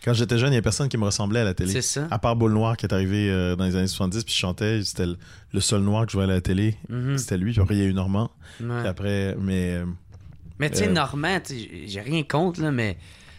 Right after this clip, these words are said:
Speaker 2: tu sais, il est pas, <laughs> il, il est pas tant noir non plus, là, tu sais, euh, on dirait qu'il est autant noir qu'Éric Lapointe, <laughs> là, tu sais, euh, tu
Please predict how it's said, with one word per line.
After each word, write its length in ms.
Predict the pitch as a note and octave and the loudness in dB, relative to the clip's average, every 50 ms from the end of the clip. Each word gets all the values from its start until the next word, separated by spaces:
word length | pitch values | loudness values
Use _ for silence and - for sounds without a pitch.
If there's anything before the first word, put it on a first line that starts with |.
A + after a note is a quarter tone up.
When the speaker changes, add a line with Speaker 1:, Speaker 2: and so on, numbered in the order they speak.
| - - | -20 -12
Speaker 2:
tu 60 | - - | -8 -6
sais, 80 | C3+ | -6
il 100 | A#2 G#2+ | -4 -4
est 40 | G2+ | 0
pas, 240 | - - - - - | 0 0 0 0 -2
<laughs> 120 | C#3 - | -6 -4
il, 200 | - - C#3+ C#3 | -4 -4 -4 -4
il 100 | B2+ - | -6 -8
est 40 | A3+ | -4
pas 180 | - - C3 B2+ | -2 -2 -2 -2
tant 300 | - - - C3 A2 A2 | -2 -2 0 0 2 0
noir 360 | C#3+ C3+ B2 A#2 A#2+ D3+ D3+ | 0 0 0 0 0 0 0
non 240 | C#3 B2 A2+ A2+ G#2 | 0 0 -2 -2 -4
plus, 340 | - C#3 B2+ C3+ D#3 D#3+ | -6 -8 -6 -6 -6 -4
là, 180 | D#3 C#3+ A#2+ A#2+ | -4 -4 -4 -4
tu 60 | - - | -4 -6
sais, 440 | - C3+ C3+ C#3+ C#3+ C3+ B2 G#2+ | -6 -4 -2 -2 0 0 0 0
euh, 20 | F#2+ | -2
on 420 | - - - - - - - - - | -4 -6 -6 -10 -14 -18 -18 -10 -6
dirait 100 | C#3 D3+ | -6 -4
qu'il 60 | C#3 B2 | -4 -4
est 100 | - C#3 | -2 -4
autant 320 | C3+ C3+ - C#3 B2 A2 | -2 0 0 0 2 2
noir 180 | A2 A#2+ C3+ C3+ | 2 0 0 -2
qu'Éric 320 | - A#2+ G#2+ A2+ G#2+ - | -2 -4 -6 -6 -6 -4
Lapointe, 520 | G2+ F#2+ - - A2 A#2 C3 C#3+ D3 - | -6 -6 -6 -6 -6 -6 -4 -4 -2 2
<laughs> 140 | - D#3+ C3 | 4 4 4
là, 140 | - A3 - | 4 4 2
tu 120 | F3+ F#3 F3+ | 2 0 -2
sais, 320 | - - D3 F3 F#3+ E3 D#3 | -2 0 2 2 2 2 2
euh, 220 | C#3 C3 A#2+ A#2 | 2 2 0 0
tu 80 | - | 0